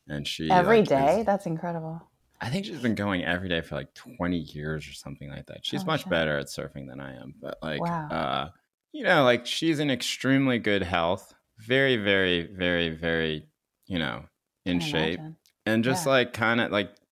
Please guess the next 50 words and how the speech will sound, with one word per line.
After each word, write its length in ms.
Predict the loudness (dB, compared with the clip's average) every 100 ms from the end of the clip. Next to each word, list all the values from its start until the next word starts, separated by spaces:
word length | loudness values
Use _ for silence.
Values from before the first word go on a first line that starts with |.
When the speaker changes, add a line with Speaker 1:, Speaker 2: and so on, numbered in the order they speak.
| _
Speaker 1:
this 160 | -6 -4
is 100 | 0
her 120 | 4
life. 240 | 6 4
She 140 | 0 -6
just 160 | -6 0
goes 180 | 2
out, 200 | 4 2
she 80 | 2
has, 100 | 2
like, 260 | 2 -2 -10 _ 0
a 180 | 2 2
whole 240 | 4 4
bunch, 300 | 6 2 2
she 160 | -2 2
knows 200 | 2 2
all 280 | 4 4
the 80 | 4
people 360 | 0 -6 0 2
at 140 | 4
her 100 | 2
local 320 | 2 0 -2
break. 480 | -6 -2 0 0 -4 _ _
Speaker 2:
Oh 40 | -6
my 180 | -4 -4
gosh. 500 | -2 -2 -4 -8 -6
Speaker 1:
They 160 | 0 0
say 140 | 2
Speaker 2:
That's 120 | 0 2
Speaker 1:
hi 140 | 2
Speaker 2:
so 80 | 2
Speaker 1:
to 100 | 0
each 100 | 0
Speaker 2:
sweet. 40 | 2
Speaker 1:
other, 460 | 2 2 2 0 -6 _ _ _ _ _
and 100 | -4
then 140 | -2 0
she 180 | -2 0
goes 440 | 2 4 2 2
off, 440 | 4 4 2 -2 -20 _ _
gets 240 | -2 0 2
in 80 |
her 100 | 0
car, 320 | 0 0 2 2
and 140 | 2
goes, 240 | -2 -4
does, 400 | -2 -2 0 -4
she's, 160 | -8 -6
like, 160 | -4 -2
a 240 | -4 -6